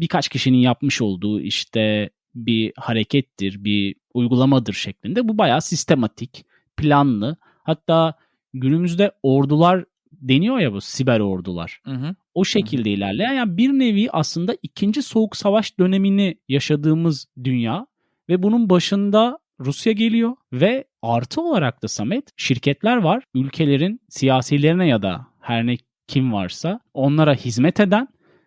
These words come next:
Speaker 1: ve bunun karşılığında belli bir bedel tahsil eden. Latin Amerika tarafında araştırırken dikkatini çekmiştir, bambaşka bir oluşum var.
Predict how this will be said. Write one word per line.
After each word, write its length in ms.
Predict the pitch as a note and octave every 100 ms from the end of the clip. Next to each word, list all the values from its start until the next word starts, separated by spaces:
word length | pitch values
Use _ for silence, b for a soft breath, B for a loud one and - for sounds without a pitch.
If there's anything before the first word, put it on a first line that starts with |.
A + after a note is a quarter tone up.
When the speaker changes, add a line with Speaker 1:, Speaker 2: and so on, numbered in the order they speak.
| -
Speaker 1:
ve 120 | F3+
bunun 200 | G#3+ B3
karşılığında 720 | - D#3+ B2+ - G#2+ B2 F#3+
belli 280 | D3+ D3+ C3+
bir 200 | A#2+ A#2
bedel 360 | A2 A2+ A2 C#3 _ _ _ -
tahsil 500 | A#2+ - - A2 F#2 _
eden. 380 | G#2+ F#2+ F3 B3+ _ -
Latin 320 | C3 D3+ C#4
Amerika 440 | C#4+ F#3 C3+ - C3+
tarafında 760 | C3 A#2+ - A#2+ A2+ D#3+ C4 _ _ _
araştırırken 640 | A2 B2 B2 D#3 F3 D#3 A2
dikkatini 400 | - C#3 D3+ D#3
çekmiştir, 720 | D3 C3+ A#3 - - E3+ - _
bambaşka 560 | B2+ F#3+ G#3 D#3 - D3
bir 60 |
oluşum 440 | C#3 B2+ - G#2+ F2+
var. 240 | F#2 -